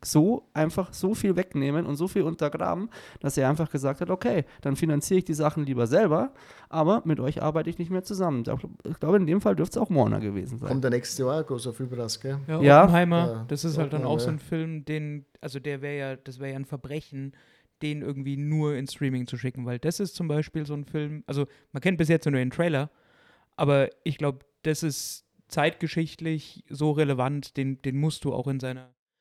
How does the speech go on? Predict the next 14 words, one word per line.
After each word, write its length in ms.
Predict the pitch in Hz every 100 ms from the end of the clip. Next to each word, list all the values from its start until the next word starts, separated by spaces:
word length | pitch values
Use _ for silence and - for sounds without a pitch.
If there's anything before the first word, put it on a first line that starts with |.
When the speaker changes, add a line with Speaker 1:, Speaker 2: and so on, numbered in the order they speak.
| _ _ _ _ _ -
Speaker 3:
so 180 | 165
imposant 640 | 180 160 151 147 151 226 170
wie 80 |
der 140 | 151 143
vermutlich 460 | 156 151 151 143 135
werden 280 | 165 185
Speaker 2:
Ja. 60 | 107
Speaker 3:
wird, 320 | 131 135 -
den 160 | 143 139
musst 200 | 147 -
du 60 | 143
im 80 |
Kino 240 | 135 160 127
sehen, 280 | 120 123